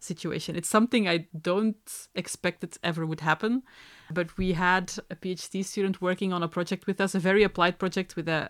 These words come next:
a company. I'm not gonna go into too much detail. And he's a super nice guy. I really like him. He's very motivated. He's a very hard worker. That was never the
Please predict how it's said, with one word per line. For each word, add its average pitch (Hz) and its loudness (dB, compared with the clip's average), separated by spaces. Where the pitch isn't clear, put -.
a - -14
company. 185 0
I'm 160 -2
not 170 -4
gonna 175 0
go 160 0
into 160 -4
too 175 -8
much 180 -4
detail. 185 0
And 190 2
he's 226 2
a 233 4
super 254 6
nice 156 0
guy. - 0
I 180 2
really 208 8
like 185 4
him. 196 4
He's 156 -6
very 214 6
motivated. 202 6
He's 180 0
a - -8
very 196 6
hard 175 6
worker. 214 4
That 190 4
was 190 0
never 190 2
the 180 0